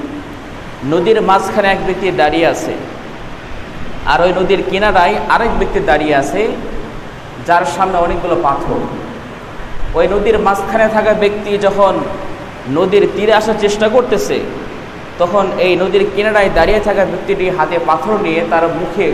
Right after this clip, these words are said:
সজোরে আঘাত করছে, ফলে যেখান থেকে আসতেছিল ওখানে আবার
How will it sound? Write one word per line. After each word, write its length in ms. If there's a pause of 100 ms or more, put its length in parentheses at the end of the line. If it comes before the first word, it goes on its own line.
(380)
সজোরে 520
আঘাত 380
করছে, 400 (460)
ফলে 200
যেখান 320
থেকে 160
আসতেছিল 520
ওখানে 380
আবার 220